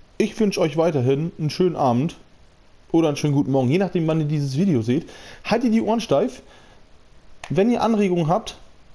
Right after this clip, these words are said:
euch es gefallen hat oder irgendwas besser, oder wenn ich was besser machen soll oder ihr andere Spiele mehr sehen wollt oder schon mehr Parts von Mafia,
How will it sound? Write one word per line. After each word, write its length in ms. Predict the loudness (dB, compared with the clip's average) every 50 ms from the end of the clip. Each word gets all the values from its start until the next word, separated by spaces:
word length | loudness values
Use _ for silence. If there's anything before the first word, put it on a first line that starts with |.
| -20 -20 -4 -2
euch 160 | -2 0 0
es 140 | -2 -2 -2
gefallen 380 | -6 -2 0 0 0 2 2
hat 240 | 0 0 0 0 0
oder 180 | 2 2 2 2
irgendwas 380 | 2 0 2 2 0 -2 -2
besser, 480 | -2 -4 -2 0 2 2 2 2 -2 -4 -8 -10 -8 -8 -8 -8 -10 -20 -20 -20 -12 -10 -6 -2
oder 200 | 0 0 2 2
wenn 120 | 0 0 0
ich 140 | 0 0
was 140 | 0 0 0
besser 260 | 0 -2 0 0 0
machen 280 | 0 0 -2 0 0 0
soll 260 | 2 2 2 2 2
oder 240 | 2 2 2 2 0
ihr 340 | 0 0 2 2 2 2 2
andere 240 | 0 0 0 -2 -4
Spiele 420 | -4 -2 -2 0 2 2 0 0
mehr 580 | -2 -2 -2 0 0 2 2 2 2 2 0 0
sehen 200 | 0 0 0 2
wollt 140 | 0 0 2
oder 160 | 2 0 0
schon 380 | 0 0 -2 -2 0 0 0 2
mehr 220 | 2 2 0 0
Parts 460 | -2 -6 -4 -4 -2 -2 -2 -4 -4
von 180 | -4 -4 -2 0
Mafia, 420 | 0 -2 -2 0 0 0 0 -2